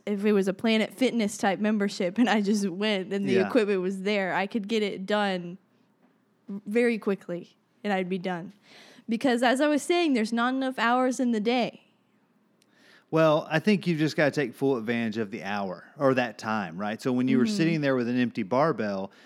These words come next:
Speaker 2: given that that empty barbell was light for you, I guarantee you it was, even though it's a pretty complex movement, a lot of moving
Speaker 1: Mm-hmm.
Speaker 2: parts, that would have been the time just to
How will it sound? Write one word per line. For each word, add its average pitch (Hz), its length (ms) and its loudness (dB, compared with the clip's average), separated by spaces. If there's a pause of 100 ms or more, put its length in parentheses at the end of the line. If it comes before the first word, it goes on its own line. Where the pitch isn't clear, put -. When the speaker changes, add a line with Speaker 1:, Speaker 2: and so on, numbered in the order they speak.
(220)
Speaker 2:
given 170 340 2
that 131 340 0
that 135 180 -2
empty 170 280 -2
barbell 123 440 2
was 101 160 -4
light 98 380 -4
for - 140 -10
you, 85 260 -10 (140)
I 120 80 -4
guarantee 123 440 0
you 90 120 -4
it 76 100 -12
was, 85 400 -16
even 135 240 -2
though 131 140 0
it's 120 140 -4
a 107 40 -10
pretty 135 240 -4
complex 131 600 -4
movement, 98 480 -4
a - 40 -14
lot 107 160 -2
of - 60 0
moving 120 280 0
Speaker 1:
Mm-hmm. - 80 -4
Speaker 2:
parts, 110 360 -4 (380)
that 151 180 4
would 226 140 4
have 196 60 0
been 208 160 4
the 180 60 2
time 170 460 0
just 143 300 -2
to 147 400 2